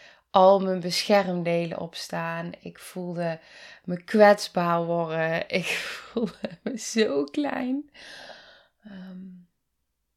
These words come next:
en ik voelde ook hoe moeilijk het was voor mezelf om mezelf te reguleren en om in het hier en nu te blijven. Meteen. Alleen al de intentie,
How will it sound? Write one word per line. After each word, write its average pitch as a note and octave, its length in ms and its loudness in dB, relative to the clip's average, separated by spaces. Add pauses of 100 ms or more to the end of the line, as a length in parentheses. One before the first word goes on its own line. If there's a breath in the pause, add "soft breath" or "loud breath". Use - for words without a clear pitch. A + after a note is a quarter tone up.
(580)
en F#3 200 -2
ik F3+ 220 -4
voelde F#3 340 -4
ook F3+ 260 0
hoe E3 220 -4
moeilijk F3+ 540 -2
het E3 220 -10
was D#3+ 280 -8
voor E3 200 -6
mezelf D#3 580 -8
om D#3+ 140 -8
mezelf D#3 340 -10
te - 100 -10
reguleren E3 880 -6 (580 soft breath)
en D#3+ 300 -10
om D#3 340 -10 (400)
in F#3 160 2
het E3+ 140 -6
hier D#3+ 180 -6
en D#3 120 -8
nu D3+ 120 -10
te E3 160 -14
blijven. D#3+ 580 -16 (140)
Meteen. F3 580 -2
Alleen F3+ 340 2
al F#3 140 2
de F3 100 -2
intentie, F#3 840 2